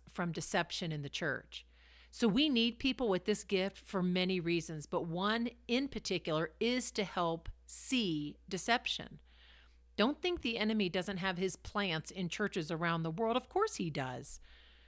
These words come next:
So you need people with this gifting that's gonna pick up on this type of covert activity. But how else is it helpful? Because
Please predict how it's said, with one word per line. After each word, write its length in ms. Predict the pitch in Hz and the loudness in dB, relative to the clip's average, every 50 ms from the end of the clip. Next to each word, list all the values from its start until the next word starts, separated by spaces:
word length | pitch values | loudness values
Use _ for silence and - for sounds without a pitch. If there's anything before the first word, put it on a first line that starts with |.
| - - | -20 -8
So 160 | - - 254 | 0 4 6
you 80 | 247 240 | 6 6
need 220 | 247 262 226 214 | 6 2 0 0
people 320 | - 269 294 302 - 302 | 0 2 2 2 2 4
with 140 | 240 220 208 | 4 4 4
this 180 | - 185 156 - | 4 0 0 0
gifting 380 | - 226 269 285 - 226 190 | 0 0 0 0 0 -2 -2
that's 160 | 175 175 - - | -2 -2 -4 -4
gonna 180 | - 190 180 170 | -4 -4 -4 -4
pick 440 | - - - - - 320 - - - - - | -2 -2 0 0 0 -2 -4 -6 -10 -4 -2
up 340 | 185 180 180 185 185 - - - - - - - - - - - | 0 0 0 0 -2 -6 -12 -20 -20 -20 -20 -20 -20 -8 -2 2
on 220 | 190 196 190 185 | 4 4 4 6
this 260 | 170 233 277 262 - - | 4 4 4 2 -2 -6
type 300 | - - 208 202 196 - | -4 -2 -2 -2 -2 -4
of 120 | 180 - - | -8 -8 -8
covert 540 | - - 208 202 202 190 185 170 160 - - - | -4 -2 0 0 0 2 0 -2 -2 -2 -4 -6
activity. 800 | 151 - - - - - 208 185 165 156 156 - - - - - - - - _ _ _ _ - - - - - - - | -6 -6 -6 -12 -8 -6 -4 -4 -4 -6 -8 -10 -14 -16 -20 -20 -20 -20 -20 _ _ _ _ -20 -20 -20 -20 -20 -14 -4
But 160 | 185 185 226 214 | 2 2 2 2
how 200 | 214 277 294 302 | 2 2 4 4
else 240 | 330 381 - - | 4 4 2 0
is 120 | 202 160 147 | -2 -2 -2
it 100 | 151 - | -2 -2
helpful? 540 | 151 151 131 - - - 147 123 - - - | -2 -2 -4 -4 -4 -6 -8 -6 -6 -6 -6
Because 560 | - 170 165 - 202 190 175 170 165 160 - | -4 -4 -4 -2 0 0 0 0 0 -2 -4